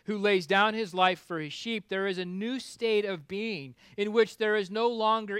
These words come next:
any enmity between righteous and holy God and sinful and guilty humans who find his favor through faith.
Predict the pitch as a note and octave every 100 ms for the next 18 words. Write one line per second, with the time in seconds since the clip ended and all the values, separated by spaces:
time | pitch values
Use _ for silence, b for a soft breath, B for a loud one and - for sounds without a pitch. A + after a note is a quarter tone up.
0 | A3+ A3+ B3+ A#3+ A#3 A3+ G3 G#3 F#3 E3+
1 | - F#3+ F3 F#3+ G#3+ A3+ G3 F#3 D#3 G3+
2 | F#3+ F3 G3 G#3 F#3+ E3 B B F#3+ E3+
3 | - A3 F#3 G3+ G3 E3+ F3 F3+ F3 D#3+
4 | A3 C4+ G#3+ E3+ D3 b b G#3+ - G#3
5 | G3 - B3 G#3+ - A#3 G#3 F3+ F3+ E3
6 | b b E3+ F3 D#3+ A3 G#3 D#3